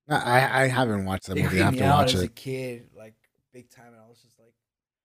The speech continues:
Speaker 2: it, it just stays, those scenes and stay embedded in my head, you know? There's no way of ever f-, forgetting them ever. I'll be
Speaker 1: Yeah.
Speaker 2: traumatized, you know? But there are movies I can always fucking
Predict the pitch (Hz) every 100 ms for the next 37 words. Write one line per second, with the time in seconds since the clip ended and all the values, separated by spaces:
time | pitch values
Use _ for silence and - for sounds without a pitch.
0 | _ _ _ _ - 147 151 143 135 -
1 | 165 151 139 - 143 139 139 208 240 220
2 | - - 160 139 170 170 180 143 196 269
3 | 202 151 156 254 190 151 175 175 147 151
4 | 165 160 165 143 139 - 131 139 147 -
5 | _ _ 135 139 151 147 139 160 147 127
6 | 139 _ 131 107 87 202 - 147 135 -
7 | - 135 147 160 _ _ _ _ _ _
8 | _ - 139 143 139 131 131 139 143 139
9 | 139 139 123 131 131 117 - 131 113